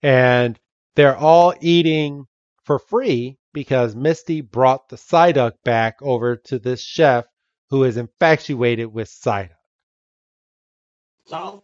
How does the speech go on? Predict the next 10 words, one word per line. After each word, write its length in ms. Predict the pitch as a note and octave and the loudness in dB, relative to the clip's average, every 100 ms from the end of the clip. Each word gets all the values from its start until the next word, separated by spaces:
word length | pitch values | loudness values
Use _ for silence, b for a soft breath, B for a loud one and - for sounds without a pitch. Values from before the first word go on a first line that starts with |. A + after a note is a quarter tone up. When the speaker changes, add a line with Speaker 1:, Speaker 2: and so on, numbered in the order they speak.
| _ | _
Speaker 2:
for 80 | E3+ _ - | -20 _ -6
free 320 | A3+ A3 A#3 | -4 -4 -6
'cause 280 | G#3+ G3+ F3 | -6 -4 -4
you 180 | F3+ F#3+ | -4 -8
brought 380 | F#3+ A3 G#3 G#3+ | -4 0 0 0
over 280 | G#3 G#3 | -4 -8
this 220 | G#3+ A3+ G3+ | -10 -8 -4
cute 260 | A#3+ G#3+ | -4 -4
little 240 | G#3+ A3+ A#3 | -6 -6 -4
Psyduck. 680 | B3 A#3+ G3+ G3+ F#3+ E3+ | 2 2 2 0 -4 -6